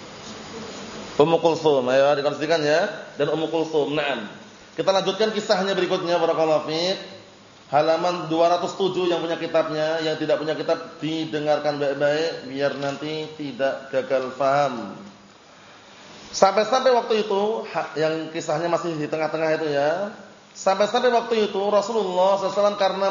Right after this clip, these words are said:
melihat Utsman ibn Affan radhiyallahu anhu sampai menikahi dua putri beliau, kemudian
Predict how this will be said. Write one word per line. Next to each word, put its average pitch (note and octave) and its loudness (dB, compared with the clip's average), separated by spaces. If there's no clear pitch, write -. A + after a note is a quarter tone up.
melihat A3 4
Utsman F#3+ 0
ibn F3 -2
Affan F3+ 2
radhiyallahu E3+ 0
anhu E3 -4
sampai G3+ 0
menikahi G#3 0
dua F#3+ 2
putri G3 0
beliau, F3+ 0
kemudian G3 2